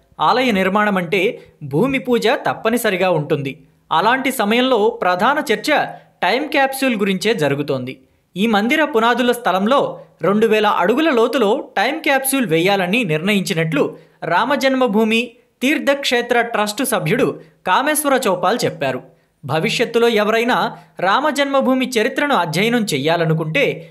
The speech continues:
వారికి రామజన్మభూమి క్షేత్రం వాస్తవాలు లభించేలా మాత్రమే కాకుండా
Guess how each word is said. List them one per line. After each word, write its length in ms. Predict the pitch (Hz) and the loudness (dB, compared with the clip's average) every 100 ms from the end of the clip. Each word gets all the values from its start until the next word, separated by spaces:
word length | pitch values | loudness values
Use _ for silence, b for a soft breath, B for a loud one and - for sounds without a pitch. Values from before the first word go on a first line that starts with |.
| - 147 | -16 -2
వారికి 580 | 196 294 311 220 254 - | 0 2 0 -4 -4 -4
రామజన్మభూమి 840 | 165 185 240 254 247 247 226 240 | -2 0 0 0 0 0 2 0
క్షేత్రం 500 | 247 - 233 247 262 | -2 -2 0 0 0
వాస్తవాలు 500 | 196 202 208 269 269 | 2 0 0 0 2
లభించేలా 520 | 208 185 214 240 233 | 2 0 0 0 0
మాత్రమే 500 | 214 143 147 - 214 | 2 0 0 0 0
కాకుండా 680 | 220 151 135 165 214 269 - | 0 0 -2 0 0 0 -2